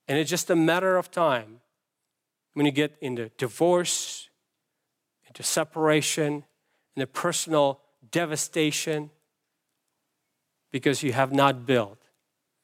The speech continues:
not only not on a foundation, but by the material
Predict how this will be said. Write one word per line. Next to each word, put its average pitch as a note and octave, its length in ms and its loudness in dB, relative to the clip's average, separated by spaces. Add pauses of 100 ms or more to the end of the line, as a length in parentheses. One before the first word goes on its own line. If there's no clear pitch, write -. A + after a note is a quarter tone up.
(760)
not C#3+ 180 -2
only D3 220 2
not D3+ 280 2
on C3 160 -2
a - 40 -4
foundation, C#3 840 -2
but - 240 -10
by C3+ 180 -2
the B2 100 -10
material B2+ 720 -2